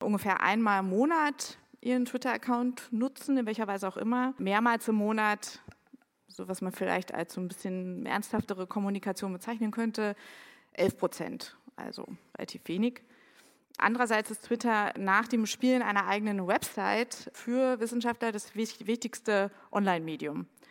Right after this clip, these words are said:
Meistens, das wurde ja schon deutlich auch an diesen Beispielen, nutzen sie es für Kommunikation mit anderen Wissenschaftlern.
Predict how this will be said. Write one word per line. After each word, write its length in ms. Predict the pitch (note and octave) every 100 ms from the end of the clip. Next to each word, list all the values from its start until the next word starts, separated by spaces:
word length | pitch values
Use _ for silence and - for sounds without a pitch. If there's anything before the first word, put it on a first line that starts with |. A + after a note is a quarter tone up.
| -
Meistens, 840 | - F#3 G#3 - A#3 G#3 - - -
das 200 | G3+ -
wurde 260 | - G3 G3+
ja 40 |
schon 140 | G3+ F#3
deutlich 280 | F#3+ A3+
auch 80 | G3+
an 100 | G3
diesen 240 | G3+ A3+ A3
Beispielen, 800 | G3+ G3+ - G#3+ G#3 G#3+ G3 -
nutzen 220 | F#3+ -
sie 100 | G3
es 60 | F3+
für 200 | - A3
Kommunikation 680 | A3 G#3 G3+ G3 - A3 G3+
mit 180 | F#3+
anderen 560 | - G3 G3+ F#3 F#3+ F#3 - - - - _
Wissenschaftlern. 840 | G3 G3 E3 D#3+ C#3+ - D3+ F3+